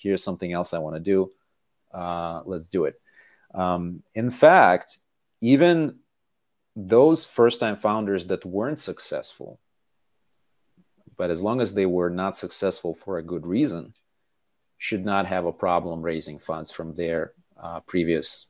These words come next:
founders. Uh, when there was, uh, there was a startup that came to us, um, in our portfolio, Monthly Ventures, that said, "Listen, we realize that this is not the problem we wanna solve. We wanna,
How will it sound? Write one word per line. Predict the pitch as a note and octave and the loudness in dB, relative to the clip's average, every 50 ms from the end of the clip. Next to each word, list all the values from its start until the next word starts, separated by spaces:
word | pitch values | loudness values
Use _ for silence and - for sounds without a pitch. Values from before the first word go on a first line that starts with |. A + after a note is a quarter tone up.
| _ _ - | _ _ -6
founders. | - E2 D2 D2+ D2+ - - - - - - _ _ - - - - - _ _ | -4 -4 -2 -4 -4 -6 -8 -8 -10 -10 -12 _ _ -20 -20 -20 -20 -20 _ _
Uh, | - F#2+ F#2 F2+ F2+ F2 | -8 -4 -2 0 0 -2
when | F2 - G#2+ G2 G2 | -2 -4 -4 -2 2
there | G#2 G#2+ | 6 6
was, | A2 G#2 G2+ F#2+ F2+ | 6 6 6 4 4
uh, | G#2+ G2+ G2 | 4 6 6
there | F#2+ G2 | 6 4
was | G2 F2+ | 4 0
a | G2+ - - | -2 -2 2
startup | - A2+ A2 G#2+ F#2 F#2+ | 6 6 8 8 6 4
that | F#2+ F2+ - | 0 -2 -2
came | - G2 G2 F#2+ | -6 -6 -6 -6
to | - G2 F#2 | -4 -2 0
us, | F#2 F2 F2 F2 - - | 0 0 0 -2 -4 -4
um, | F#2 F#2 F2 E2+ E2+ E2 E2+ E2+ - - - | -4 -4 -4 -4 -6 -8 -10 -12 -14 -14 -12
in | F2 | -10
our | F2 F2 E2+ | -10 -10 -8
portfolio, | - F2 - - - F#2+ F2+ F2 E2+ | -8 -10 -10 -6 -4 -2 -2 -2 -2
Monthly | E2+ E2+ D#2+ - - G2 | -4 -6 -10 -8 -4 -4
Ventures, | A#2 D3 D3 - - F#2+ F2 E2+ | -2 -2 -2 -2 -2 -4 -4 -4
that | E2+ - | -6 -4
said, | - F#2+ F2 E2+ | -2 -2 0 2
"Listen, | G2 G2+ - - F#2 F2+ - _ _ _ _ _ _ _ - | 2 0 2 0 -2 -2 -4 _ _ _ _ _ _ _ -2
we | G#2+ G#2 | 2 4
realize | G#2 A#2 A#2+ A#2 A2+ G#2+ G#2 G2+ F#2 F#2 | 6 8 8 8 8 8 6 4 2 2
that | F#2+ F#2 F2+ F2 | 2 2 2 2
this | G2 F#2+ F#2 - G2 | 0 -2 -2 -2 -4
is | F#2 F#2 | -4 -4
not | G2 F#2+ F#2 F#2 F#2 F2+ E2+ - _ _ - | -4 -2 0 0 2 0 0 -4 _ _ -16
the | - | -12
problem | - - G2+ F#2 F#2 F2+ | -4 0 0 0 0 0
we | F2 F2 | -6 -8
wanna | E2+ F2 F2 | -8 -8 -8
solve. | - - - C3+ C3+ C#3 C3+ C3 C3 B2+ - - _ | -4 4 8 10 10 12 10 10 8 2 -6 -16 _
We | - F2+ F#2 F2+ | -12 -8 -8 -6
wanna, | E2+ F2+ F2+ F2+ F2 F2 E2+ F2 F2 | -6 -6 -8 -6 -4 -2 -2 -2 -4